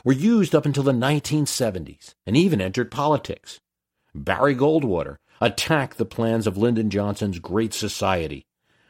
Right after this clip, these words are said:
with a T V ad saying that every America would now be reduced to a punch card.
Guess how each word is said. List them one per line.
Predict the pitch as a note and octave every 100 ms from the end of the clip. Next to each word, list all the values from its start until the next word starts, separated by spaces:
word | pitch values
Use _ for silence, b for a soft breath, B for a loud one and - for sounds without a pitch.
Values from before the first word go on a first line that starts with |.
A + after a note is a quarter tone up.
| _
with | F#2
a | F#2+
T | - D3
V | C3 G#2+ F2
ad | D#2 D#2
saying | - G2+ F2+ F2+
that | F#2 - -
every | B2+ A#2+ A#2+
America | A2+ A2 G#2+ G#2
would | G2 F2
now | F#2 F#2
be | F2+ F2+
reduced | E2 F2+ D2 F2 D2 - - _ _ _ _
to | - F2
a |
punch | D#2 F2 D2 -
card. | D2 - -